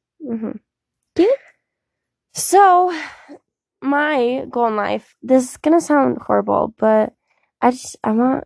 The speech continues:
Speaker 1: money.
Speaker 2: I would like to be rich.
Speaker 1: Yeah. I mean, not necessarily, like, rich. Like, I don't wanna be, like, a millionaire, but I want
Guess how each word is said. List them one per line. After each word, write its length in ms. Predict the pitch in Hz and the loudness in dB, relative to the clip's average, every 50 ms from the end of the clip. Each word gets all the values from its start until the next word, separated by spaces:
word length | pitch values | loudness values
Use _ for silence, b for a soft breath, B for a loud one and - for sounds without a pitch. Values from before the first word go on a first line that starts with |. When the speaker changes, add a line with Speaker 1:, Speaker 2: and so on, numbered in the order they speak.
| _ | _
Speaker 1:
money. 480 | 220 220 220 226 214 202 202 208 214 - _ _ _ _ _ _ _ _ _ _ _ _ | -4 -2 -2 -2 -2 -2 -4 -6 -8 -12 _ _ _ _ _ _ _ _ _ _ _ _
Speaker 2:
I 120 | 277 262 262 | -8 -6 -6
would 200 | 254 269 254 - | -6 -6 -6 -8
like 140 | 254 254 - | -10 -10 -10
to 80 | _ | _
be 120 | - 320 311 | -6 -6 -6
rich. 340 | 269 - _ _ _ - - _ _ _ _ - | -6 -8 _ _ _ -20 -20 _ _ _ _ -8
Speaker 1:
Yeah. 500 | 240 240 233 233 - - - - 240 233 _ _ _ _ B B B B B B B B B | -4 0 0 2 2 0 -2 -4 -8 -10 _ _ _ _ B B B B B B B B B
I 120 | B 370 | B 4
mean, 160 | 381 392 427 415 | 6 6 6 6
not 160 | 453 466 415 | 4 4 2
necessarily, 500 | 480 523 - 523 508 - 370 311 294 277 | 2 0 0 -2 -4 0 0 2 2 2
like, 180 | 262 254 226 - | 2 0 0 -2
rich. 320 | 220 233 240 285 302 - - | -2 -2 -2 -2 -2 -4 -6
Like, 160 | 269 262 254 | -4 -2 -2
I 100 | 254 247 | -2 0
don't 120 | 277 294 | 0 0
wanna 140 | 330 330 302 | 0 0 0
be, 140 | 233 233 226 | 0 0 -2
like, 160 | 226 226 - | -4 -4 -6
a 60 | 220 | -8
millionaire, 720 | 208 196 190 185 190 202 226 247 277 294 320 330 359 - 220 | -8 -8 -8 -6 -6 -4 -2 -2 -2 -2 -2 -2 -4 -4 -2
but 200 | 202 - 226 - | 0 0 2 2
I 120 | - 220 | 2 2
want 440 | 214 208 214 214 214 220 226 220 - | 2 2 4 4 4 4 2 0 -4